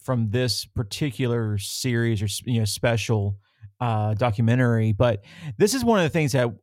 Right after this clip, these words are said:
we've been loving lately are some of these other documentaries on Disney Plus. And,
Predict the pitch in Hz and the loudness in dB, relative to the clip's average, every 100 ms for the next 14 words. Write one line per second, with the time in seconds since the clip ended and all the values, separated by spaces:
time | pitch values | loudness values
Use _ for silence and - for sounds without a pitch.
0 | - - 117 170 180 135 113 123 131 143 | -14 -2 0 2 2 2 2 2 0 2
1 | 117 117 117 120 110 120 117 - 143 139 | 0 0 -2 -2 0 0 0 0 0 -2
2 | 104 131 139 131 117 123 123 165 139 127 | 0 0 2 2 2 2 0 0 0 -2
3 | - 127 123 120 113 107 - 143 120 113 | -2 0 0 0 -2 -4 -2 0 2 0
4 | 117 156 139 107 127 | 0 0 0 0 -2